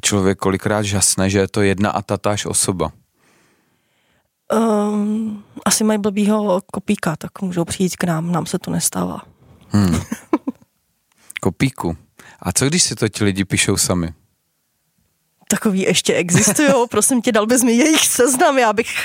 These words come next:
Speaker 2: ten seznam, víš,
Speaker 1: Já,
Speaker 2: jako
Speaker 1: já, já, já, já se teda přiznám, že se s tím teďka snažím skončit, protože to žere strašného času, já si zatím píšu sám, ale teďka jsem našel takovou jednu babu.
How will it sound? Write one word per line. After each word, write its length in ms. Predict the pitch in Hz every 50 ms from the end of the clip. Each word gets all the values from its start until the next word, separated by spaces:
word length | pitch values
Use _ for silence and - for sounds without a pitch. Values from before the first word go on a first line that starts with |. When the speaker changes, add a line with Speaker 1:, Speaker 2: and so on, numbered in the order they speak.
| - - _
Speaker 2:
ten 160 | - 233 220 202
seznam, 380 | - - 226 202 226 220 220
víš, 120 | 208 233 160
Speaker 1:
Já, 80 | 151
Speaker 2:
jako 180 | 151 - - - - - -
Speaker 1:
já, 80 | 117 117 - - -
já, 160 | 120 123 110 - -
já, 140 | 113 117 110 -
já 260 | - 113 113 113 117
se 140 | 123 - - 123
teda 160 | 131 123 131
přiznám, 400 | 123 - - 123 - 135 131 131
že 100 | 120 127
se 140 | - - 131
s 40 | -
tím 180 | - - 127 120
teďka 320 | - 131 123 - - 135
snažím 380 | 120 - - 120 113 117 131 123
skončit, 440 | - - - 113 110 - - 104 110
protože 260 | 120 101 - - 107
to 100 | - 123
žere 260 | 110 113 113 107 117 113
strašného 440 | - - 110 107 - - 117 117
času, 300 | 110 - 113 110 - -
já 80 | 107 107
si 160 | - - - -
zatím 300 | 107 101 - 117 113 110 - - - - - _ -
píšu 260 | - 110 - - 127
sám, 380 | - - - 110 104 110 113 113
ale 120 | 113 107
teďka 320 | - - - - - 117
jsem 180 | 107 - 123 117
našel 280 | 113 104 - - 117 110
takovou 420 | - 113 - - - 120 123 120
jednu 280 | 113 107 101 120 127 123
babu. 380 | 110 104 95 90 95 101 113